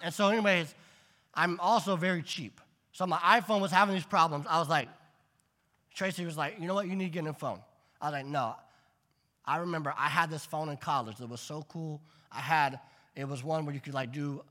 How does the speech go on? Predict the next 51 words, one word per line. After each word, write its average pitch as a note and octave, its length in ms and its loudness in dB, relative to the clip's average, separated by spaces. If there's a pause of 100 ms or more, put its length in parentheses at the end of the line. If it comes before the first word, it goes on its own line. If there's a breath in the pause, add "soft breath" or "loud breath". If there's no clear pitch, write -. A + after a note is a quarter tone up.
(220)
a C3 80 -6
song E3 480 -2
as C3+ 120 -8
the B2 80 -10
ringtone. F3+ 480 -2
I C#3 100 -2
had C#3+ 240 0
Lil D#3+ 140 -2
Jon D3+ 360 0
and C3 80 -8
the D3 80 -10
East D#3+ 120 -6
Side D#3+ 200 -2
Boys E3 260 -4
as D3 80 -8
my C#3 100 -6
ringtone. D#3+ 500 -4 (580 loud breath)
And D3 280 0 (140)
I D3+ 80 0
had D#3+ 180 6
an D3+ 100 0
O F3 120 2
U G3 180 0
cover. F#3+ 440 2
I E3 140 6
was E3+ 160 -2
like, C#3+ 240 0 (380)
"I'm D#3+ 240 -2
so D#3+ 320 -6
cool." C3+ 320 -6 (1040 soft breath)
And A3 200 2
it A3+ 80 2
had F#3+ 280 4
the F3+ 80 -4
T A3 260 -2
nine E3+ 480 2 (100)
texting, D3+ 500 -4 (120)
all C#3 80 -6
right? E3 240 0 (100)
You C#3+ 100 -8
older E3 220 -4
people D3 260 -8
might C#3+ 180 -4
know C#3+ 100 -6
what C#3 80 -6
I'm B2+ 60 -12
talking C#3+ 280 -8
about. A2+ 160 -4 (200 loud breath)
I D#3 100 2
was E3+ 100 0
like, D#3 200 -4